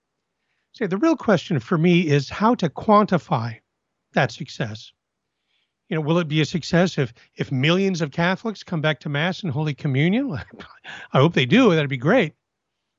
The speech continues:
You know, I often speak of how the numbers, uh, of those attending the traditional Mass are the only sector in the Church today that's growing. And the traditional Latin Mass does attract fallen away Catholics, but realistically,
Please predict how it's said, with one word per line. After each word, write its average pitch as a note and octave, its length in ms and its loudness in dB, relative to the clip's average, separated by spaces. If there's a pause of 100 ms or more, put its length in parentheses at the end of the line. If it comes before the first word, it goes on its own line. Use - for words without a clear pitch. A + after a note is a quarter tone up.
(120)
You G3 60 -4
know, D3 60 0
I D3 100 2
often - 200 0
speak A3+ 400 -2
of F#3+ 80 -2
how D3 140 2
the C#3 100 -4
numbers, D3 480 -2 (560)
uh, D#3+ 160 -4
of C#3+ 120 -4
those D#3 200 0
attending F3 400 0
the C3+ 80 0
traditional F#3 540 0
Mass C3 280 -2
are F#3+ 60 -4
the D#3+ 120 -2
only D#3+ 180 0
sector D#3 340 -4
in D#3 60 -2
the C3+ 80 -6
Church - 320 -6
today D3 160 -4
that's C#3 180 -4
growing. D#3 460 4 (880)
And G3+ 100 2
the E3+ 60 2
traditional F#3 420 0
Latin E3 240 0
Mass D#3+ 240 0
does F#3+ 360 0 (280)
attract F#3+ 420 0
fallen E3+ 320 -2
away C#3 180 -4
Catholics, A#3+ 520 -6
but B3 140 -14
realistically, A3 840 -2